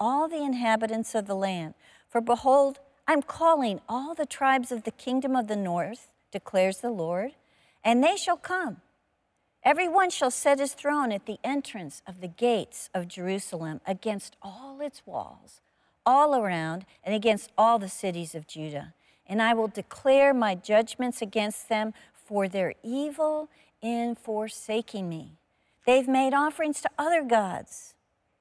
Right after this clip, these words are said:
They've worshiped the works of their own hands. But you, Jeremiah, dress yourself for work.'" I love that phrase that God uses. "Arise, say to them everything that I command you.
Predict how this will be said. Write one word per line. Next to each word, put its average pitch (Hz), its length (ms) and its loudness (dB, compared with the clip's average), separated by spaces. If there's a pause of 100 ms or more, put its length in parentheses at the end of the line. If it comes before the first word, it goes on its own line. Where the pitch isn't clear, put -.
(140)
They've 269 180 4
worshiped 294 480 0
the 302 100 0
works 294 320 -4
of 285 80 -4
their 285 220 0
own 294 200 2
hands. 285 600 -6
But 262 200 4
you, 285 600 -2
Jeremiah, 180 800 -8 (720)
dress 285 460 0
yourself 311 480 -2
for - 200 -8
work.'" 202 600 -10 (380)
I 196 80 -12
love 240 340 -2
that 233 240 0
phrase 185 420 -4
that 156 160 -10
God 180 280 -2
uses. 196 560 -8 (640)
"Arise, 240 840 2 (120)
say 381 460 2
to 294 60 0
them 208 340 -2 (100)
everything 330 500 -2
that 269 160 0
I 262 140 4
command 269 500 -2
you. 170 200 -8